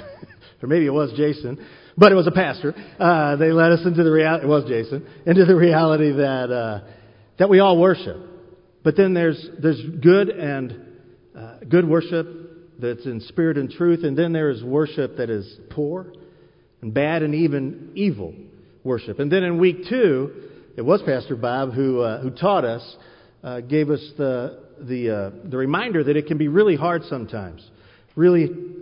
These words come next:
hard to worship sometimes. And when that's the case, it's important to stay at it, to stay worshiping, and to offer to God whatever it is that you're experiencing, because God knows us and understands us. Week three,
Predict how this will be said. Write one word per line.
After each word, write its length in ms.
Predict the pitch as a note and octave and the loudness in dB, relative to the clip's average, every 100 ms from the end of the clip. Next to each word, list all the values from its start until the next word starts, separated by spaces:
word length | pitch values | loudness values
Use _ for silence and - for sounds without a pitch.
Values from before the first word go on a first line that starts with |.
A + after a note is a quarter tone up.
| - | -4
hard 200 | D3+ C3+ | -4 -2
to 40 | |
worship 360 | B2+ C3 B2 F#2 | -2 -2 -4 -12
sometimes. 500 | - F#2+ A2 G#2 G2+ | -12 -12 -10 -10 -10
And 80 | A#2 | -8
when 100 | C#3 | -4
that's 240 | G3 G3+ | -4 -4
the 80 | F#3 | -8
case, 420 | - C#3 C#3+ - - - - - _ | -4 -2 -2 -6 -16 -20 -20 -20 _
it's 100 | C#3+ | -4
important 360 | E3+ F#3 G#3 D#3 | -2 0 0 -2
to 80 | - | -4
stay 220 | F3+ D#3+ | -2 0
at 200 | E3 A#2 | 0 -4
it, 140 | F2+ - - - _ _ _ _ _ | -8 -16 -20 -20 _ _ _ _ _
to 80 | C#3 - - | -12 -12 -8
stay 360 | - F3 F3 E3+ | 0 2 2 0
worshiping, 580 | D#3+ E3+ - G#2+ F#2 D2+ - _ _ - | 0 0 -2 -8 -12 -14 -20 _ _ -10
and 100 | C3+ | -6
to 80 | E3 | -2
offer 320 | F3+ G#3 G#3+ | -2 0 0
to 60 | F#3 | 0
God 340 | D#3 C#3+ C#3+ | 0 0 0
whatever 340 | C#3 D3 D3 D3 | -2 -2 -2 -2
it 60 | |
is 280 | C3+ C3 A2+ | 0 -2 -4
that 100 | D3 | -6
you're 160 | C3 A#2 | -4 -6
experiencing, 580 | - - D3+ A#2 A2 | -6 -6 -6 -8 -10
because 260 | G2+ B2+ G#2+ | -10 -10 -8
God 420 | B2+ C3 B2+ B2 | -6 -4 -4 -8
knows 300 | A#2+ C3+ A#2 | -6 -4 -4
us 180 | G#2 F#2+ | -8 -10
and 100 | A2+ | -10
understands 580 | G#2+ G2+ G2+ A#2+ A#2 F#2+ | -10 -10 -12 -12 -12 -12
us. 160 | E2 D2+ _ _ _ _ - | -14 -18 _ _ _ _ 0
Week 220 | D#3+ E3 D#3+ | 2 2 0
three, 360 | E3 G3 A#3+ | 0 0 -4